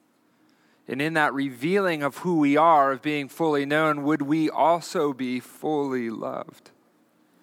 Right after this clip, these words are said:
accepted, and received because of your Son?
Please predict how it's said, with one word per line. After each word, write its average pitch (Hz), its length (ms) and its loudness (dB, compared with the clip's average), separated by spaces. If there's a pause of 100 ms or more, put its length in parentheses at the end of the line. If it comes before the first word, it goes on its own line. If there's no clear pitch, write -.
(480)
accepted, - 640 -8
and 101 160 -10
received 107 800 -10
because 113 540 -10
of 107 80 -20
your 107 160 -14
Son? 104 460 -18